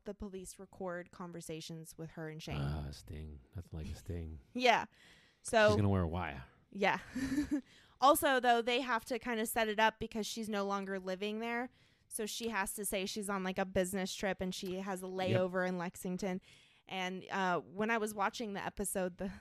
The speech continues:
Speaker 1: the investigator was like, "No, this was back when you could, like, go up to the gate." And I totally
Speaker 2: Yeah,
Speaker 1: forgot that was
Speaker 2: no,
Speaker 1: a
Speaker 2: no,
Speaker 1: thing.
Speaker 2: no,
Speaker 1: I
Speaker 2: that's a
Speaker 1: forgot
Speaker 2: good
Speaker 1: that was
Speaker 2: point,
Speaker 1: ever a
Speaker 2: yeah.
Speaker 1: thing. <laughs>
Speaker 2: You're right. So they have to give her, they have to help her come up with a cover story,
Speaker 1: Mm-hmm.
Speaker 2: right? Why would she be doing this?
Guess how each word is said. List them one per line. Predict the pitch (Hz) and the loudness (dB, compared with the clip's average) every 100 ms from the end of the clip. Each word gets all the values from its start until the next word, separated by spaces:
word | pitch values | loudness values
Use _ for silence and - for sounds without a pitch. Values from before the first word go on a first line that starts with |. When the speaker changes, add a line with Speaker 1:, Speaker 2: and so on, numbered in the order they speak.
| - - | -18 -8
Speaker 1:
the | 190 180 208 | -8 -8 -12
investigator | 190 175 175 170 170 165 160 | -12 -8 -8 -10 -10 -10 -10
was | 165 | -10
like, | 170 180 | -12 -10
"No, | 185 | -8
this | 214 | -8
was | 208 | -8
back | 185 170 165 | -6 -4 -6
when | 160 156 | -8 -8
you | 160 | -8
could, | - - | -10 -8
like, | 147 | -8
go | 165 156 | -8 -8
up | - | -10
to | - | -16
the | - | -16
gate." | 151 156 143 - _ _ _ - | -12 -10 -10 -14 _ _ _ -20
And | - 180 | -12 -10
I | |
totally | 180 170 143 | -6 -4 4
Speaker 2:
Yeah, | 127 120 | 8 10
Speaker 1:
forgot | 113 | 8
that | 113 123 | 6 6
was | |
Speaker 2:
no, | 123 | 8
Speaker 1:
a | |
Speaker 2:
no, | 120 | 8
Speaker 1:
thing. | 117 117 | 8 8
Speaker 2:
no, | 123 | 10
Speaker 1:
I | |
Speaker 2:
that's | 123 | 10
a | |
Speaker 1:
forgot | 226 - | 10 8
Speaker 2:
good | |
Speaker 1:
that | 175 | 10
was | - - | 8 8
Speaker 2:
point, | |
Speaker 1:
ever | 240 | 8
a | 226 | 6
Speaker 2:
yeah. | - | 8
Speaker 1:
thing. | 247 226 220 381 | 6 6 6 4
<laughs> | 381 | 6
Speaker 2:
You're | 131 | 8
right. | 131 113 | 8 8
So | 139 | 4
they | 160 | 4
have | 175 185 | 4 0
to | 170 | -2
give | 170 151 | -2 2
her, | 156 143 - | 2 2 2
they | 127 | 2
have | 131 | 2
to | |
help | 127 123 117 | 4 4 4
her | 123 | 2
come | 113 120 | 2 2
up | 113 | 0
with | |
a | 101 | -2
cover | 113 98 | -2 0
story, | 95 - 85 85 101 113 | 0 2 2 2 -2 -4
Speaker 1:
Mm-hmm. | 214 101 | -4 0
Speaker 2:
right? | 95 104 | 2 2
Why | 95 104 107 | 2 2 4
would | 104 101 | 4 2
she | 98 | 0
be | |
doing | 92 95 92 | 2 2 2
this? | 92 | 0